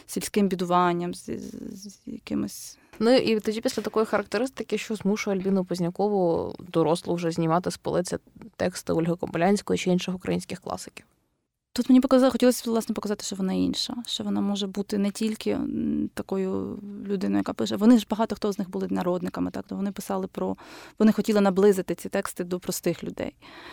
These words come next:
Speaker 1: Тому, мабуть, писали здебільшого, м, таке, щоб було доступно простій людині, щоб зачіпало їхні проблеми. Але писали інакше. І то-,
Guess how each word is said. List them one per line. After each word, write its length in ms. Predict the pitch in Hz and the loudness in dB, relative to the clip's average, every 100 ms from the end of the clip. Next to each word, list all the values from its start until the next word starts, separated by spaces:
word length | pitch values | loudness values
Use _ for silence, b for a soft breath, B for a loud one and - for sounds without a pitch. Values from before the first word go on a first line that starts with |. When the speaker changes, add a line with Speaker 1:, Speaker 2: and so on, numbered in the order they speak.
| B B | B B
Speaker 1:
Тому, 220 | - 196 | 4 6
мабуть, 320 | 202 175 175 - | 6 4 0 -2
писали 360 | 165 180 170 | -6 -4 -4
здебільшого, 580 | 165 170 170 - 185 - _ - | -4 -4 -4 -4 -8 -10 _ -8
м, 120 | - | -8
таке, 260 | - 190 170 | -8 -4 -4
щоб 300 | - 180 170 | -4 -6 -6
було 220 | 175 170 | -2 -2
доступно 560 | 170 170 185 - 180 - | -4 -6 -6 -4 -2 -4
простій 320 | - - - - | -6 -8 -6 -8
людині, 260 | - - | -4 -4
щоб 220 | - 196 | -4 -8
зачіпало 500 | 185 185 - - 175 180 | -8 -8 -10 -6 -4 -4
їхні 260 | 175 - | -6 -10
проблеми. 400 | - 185 196 - - B B B B B B _ _ | -10 -8 -4 -4 -6 B B B B B B _ _
Але 240 | 185 180 180 | 2 4 4
писали 400 | 202 202 196 202 | 0 -4 -2 -2
інакше. 500 | 202 208 208 - - _ b b b b b _ - | 0 -2 -6 -10 -14 _ b b b b b _ -14
І 420 | - - - 208 202 208 202 - - | -10 -8 -8 -8 -6 -6 -8 -12 -14
то-, 200 | 190 | -10